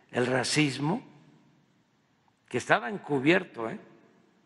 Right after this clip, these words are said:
¿Cómo se mantuvo? Celebro que esté brotando, que esté emergiendo,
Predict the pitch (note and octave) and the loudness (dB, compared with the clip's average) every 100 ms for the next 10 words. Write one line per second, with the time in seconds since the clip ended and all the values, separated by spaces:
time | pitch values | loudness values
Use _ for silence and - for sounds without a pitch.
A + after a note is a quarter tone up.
0 | _ - G3 A#3+ F3+ D3 A#2+ F#2+ C3 A2 | _ 0 0 0 -2 0 -2 -2 -4 -4
1 | - - - _ _ _ _ _ _ _ | -10 -20 -20 _ _ _ _ _ _ _
2 | _ _ _ _ _ _ _ _ _ _ | _ _ _ _ _ _ _ _ _ _
3 | _ _ - C#3 C#3+ E3 F3+ F3 A3+ - | _ _ 0 2 4 6 4 2 -2 -4
4 | - - - - - _ _ _ _ _ | -16 -20 -20 -20 -20 _ _ _ _ _
5 | _ _ _ _ _ _ _ _ - B2+ | _ _ _ _ _ _ _ _ -6 -4
6 | - D3+ D#3 D3 - C3+ A#2+ G#2 - - | 0 0 2 -4 -2 -2 -4 -14 -20 -20
7 | - _ _ _ _ _ _ _ - A#2 | -20 _ _ _ _ _ _ _ -8 -4
8 | - D3+ D3 B2 C3 C3 G#2 - | 0 2 2 0 0 0 -2 -10